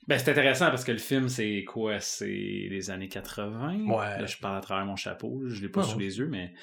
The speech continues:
Speaker 1: puis, euh, Conan, c'est un personnage qui a été inventé dans les années trente. Fait qu'il y a quand même une grosse différence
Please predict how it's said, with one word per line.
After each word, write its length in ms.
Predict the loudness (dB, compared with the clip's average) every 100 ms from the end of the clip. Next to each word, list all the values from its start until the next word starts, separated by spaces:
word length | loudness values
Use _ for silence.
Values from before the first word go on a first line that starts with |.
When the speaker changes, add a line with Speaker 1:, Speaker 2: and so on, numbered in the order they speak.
| -14 -14 -16 _
Speaker 1:
puis, 240 | 0 4
euh, 640 | 6 4 4 2 2 0 -2
Conan, 440 | -2 -2 2 4 4
c'est 100 | 2
un 60 | -2
personnage 320 | -2 -4 -2
qui 60 | -2
a 20 |
été 100 | -2
inventé 240 | -2 -2
dans 80 | -4
les 80 | -4
années 160 | -4
trente. 380 | -6 -10 -10 -12 -18 _ _ _ _ _ _ _ _
Fait 100 | -12
qu'il 100 | -6
y 40 | -2
a 20 |
quand 80 | 0
même 120 | 2
une 140 | 0
grosse 640 | -2 2 6 6 4 0 -4
différence 840 | 0 4 6 6 4 2 -2 -4